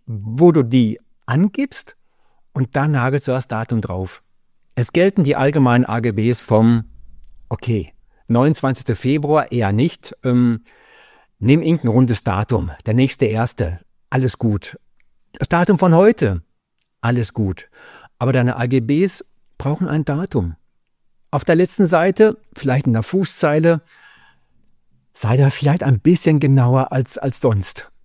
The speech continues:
Ähm, ich hab diesen Hinweis bekommen.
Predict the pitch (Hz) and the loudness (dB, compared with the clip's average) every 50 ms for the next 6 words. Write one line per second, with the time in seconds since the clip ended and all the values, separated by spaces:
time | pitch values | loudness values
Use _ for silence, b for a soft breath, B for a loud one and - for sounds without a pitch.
0 | _ _ - 131 127 123 123 123 120 117 117 123 123 - _ _ _ _ _ _ | _ _ -6 -2 0 0 2 2 0 0 -2 -4 -8 -12 _ _ _ _ _ _
1 | _ _ _ _ - 196 - - 233 - 233 214 - 226 180 190 220 208 202 190 | _ _ _ _ -2 -2 0 -2 -2 -2 0 0 2 4 4 4 4 4 4 2
2 | - - 202 196 - 208 208 226 269 339 349 269 | 2 0 0 0 2 2 2 2 2 0 -2 -6